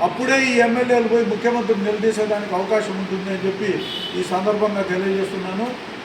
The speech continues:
ఇది చాలా దారుణం. ఊరికేనే పండగ చేసుకోవడం కాదు, ఆ పండగకు కూడా అర్థం అవుతుండాలి. ప్రజలకు ఇది క-,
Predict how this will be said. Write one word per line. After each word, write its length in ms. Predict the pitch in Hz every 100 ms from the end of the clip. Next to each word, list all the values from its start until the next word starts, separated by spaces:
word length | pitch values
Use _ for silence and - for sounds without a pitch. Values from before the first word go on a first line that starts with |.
| -
ఇది 120 | 180 208
చాలా 380 | 202 196 214
దారుణం. 580 | 208 190 202 214 220 226 - - - - - 175 247
ఊరికేనే 560 | 214 247 240 247 220 - - - - - 170
పండగ 460 | 196 254 247 233
చేసుకోవడం 400 | 220 220 220 220 208
కాదు, 340 | 196 196 240 247 - - - - - -
ఆ 60 | 165
పండగకు 480 | 180 202 240 202
కూడా 180 | 220 226
అర్థం 320 | 190 - 214
అవుతుండాలి. 480 | 196 151 156 156 - - - - - - - - - - -
ప్రజలకు 680 | 196 220 262 254 262 269 262 254 - - - - -
ఇది 280 | 196 233 226 214 - - - - - 180
క-, 140 | 190